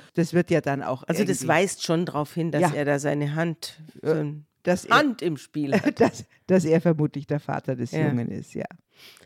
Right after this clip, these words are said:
Speaker 2: Ja, eine weitere Legende, eine Heiligenlegende, äh, tut sich jetzt auf.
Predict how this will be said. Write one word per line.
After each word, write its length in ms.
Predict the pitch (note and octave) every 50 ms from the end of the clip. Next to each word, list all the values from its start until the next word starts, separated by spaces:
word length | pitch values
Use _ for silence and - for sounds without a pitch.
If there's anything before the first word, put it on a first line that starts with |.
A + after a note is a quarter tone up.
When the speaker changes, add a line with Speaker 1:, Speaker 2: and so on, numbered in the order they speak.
| _ _ _
Speaker 2:
Ja, 160 | - C#4 G3+ - -
eine 240 | - A#3 B3+ A#3+ G#3+
weitere 680 | A3 A#3 A#3+ - - G3 D3+ C3+ C#3 C#3 C#3 C#3 C#3
Legende, 640 | C#3 D#3 E3 D#3+ D#3 E3 E3+ E3 E3+ E3+ D#3 E3+ D#3+
eine 260 | - D#3 D#3+ E3+ F3 E3+
Heiligenlegende, 1160 | F3 F#3 F3+ F3 E3 D3 D3 D#3 D3+ C#3+ D#3 D3 C3+ D#3 D3 D3 D3 D3 C#3+ D3+ D#3 D#3+ D#3+ _ _ _ _ _ _ _
äh, 100 | - E3+ E3
tut 240 | - F#3+ F#3+ E3+ -
sich 200 | - E3 - -
jetzt 220 | D#3 - - -
auf. 460 | - C#3+ D3+ F#3+ C4 - - - -